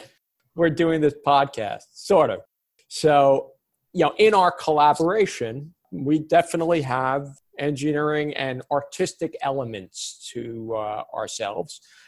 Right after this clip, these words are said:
And maybe, uh, there's a blend of them in both of us, but also a little, you know, one or the other, one way or the other.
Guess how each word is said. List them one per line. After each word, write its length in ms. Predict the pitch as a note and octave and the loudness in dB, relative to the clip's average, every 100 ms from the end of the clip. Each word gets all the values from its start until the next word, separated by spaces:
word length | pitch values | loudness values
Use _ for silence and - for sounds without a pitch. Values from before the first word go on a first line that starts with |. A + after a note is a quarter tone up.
| _ - | _ -6
And 180 | B2+ | -2
maybe, 580 | B2+ C3+ C3 C3 B2 B2 | 0 0 -2 -4 -4 -2
uh, 480 | B2 A#2 A2+ A2+ A2+ | 0 2 2 2 0
there's 140 | A2+ | -2
a 60 | A2 | -6
blend 340 | G#2+ C3+ C#3+ | -4 -2 0
of 100 | D3 | -2
them 160 | D3+ G#3 | -2 -2
in 120 | G3+ | -2
both 180 | F3+ F#3 | 0 0
of 80 | A#3 | 0
us, 140 | A3 - | -2 0
but 80 | |
also 520 | A#3+ A3 - A3 G3 G3 | 0 0 2 2 4 4
a 20 | |
little, 320 | F#3+ F#3 F3+ F3 | 4 6 6 6
you 80 | |
know, 260 | E3+ D3+ D#3 | 4 4 4
one 380 | D3 D3+ F3 F3 | 0 -4 -2 2
or 80 | D#3+ | 2
the 220 | D#3 D#3 | 4 4
other, 380 | D3+ D3 C3+ A#2 | 4 6 4 4
one 180 | C3 C3+ | 0 0
way 120 | C3+ | 0
or 40 | |
the 140 | B2 A#2+ | 0 0
other. 300 | G#2+ G2+ | -2 -4